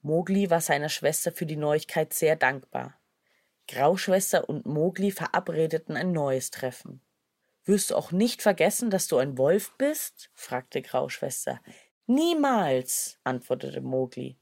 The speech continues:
"Aber ich werde auch nicht vergessen, dass mich das Rudel ausgestoßen hat." Grauschwester lachte.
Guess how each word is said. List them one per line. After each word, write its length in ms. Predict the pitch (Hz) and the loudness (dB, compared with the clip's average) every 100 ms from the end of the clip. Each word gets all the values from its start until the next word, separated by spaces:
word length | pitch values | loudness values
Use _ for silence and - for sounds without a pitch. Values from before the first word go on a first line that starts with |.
| _ _ _ _ - | _ _ _ _ -8
"Aber 500 | 175 214 247 269 - | 0 4 4 2 0
ich 200 | - 190 | -4 0
werde 320 | 175 190 233 185 | 4 4 4 2
auch 160 | - | 2
nicht 300 | 196 269 - | 2 2 0
vergessen, 720 | - 262 170 180 - 214 247 - | -4 2 2 2 -2 -4 -4 -2
dass 220 | 190 - | 0 0
mich 140 | 185 | -2
das 240 | - 165 165 | -2 -6 0
Rudel 300 | 214 254 - | 2 2 2
ausgestoßen 960 | 233 220 196 - 143 - 135 135 139 117 | 4 4 2 -4 -6 -2 -2 -2 -10 -12
hat." 340 | 127 - - _ _ _ _ _ _ - | -16 -18 -20 _ _ _ _ _ _ -16
Grauschwester 680 | - 143 151 - 165 - 156 | -2 0 0 0 0 0 0
lachte. 580 | 143 135 - 139 135 | 0 -2 -6 -8 -8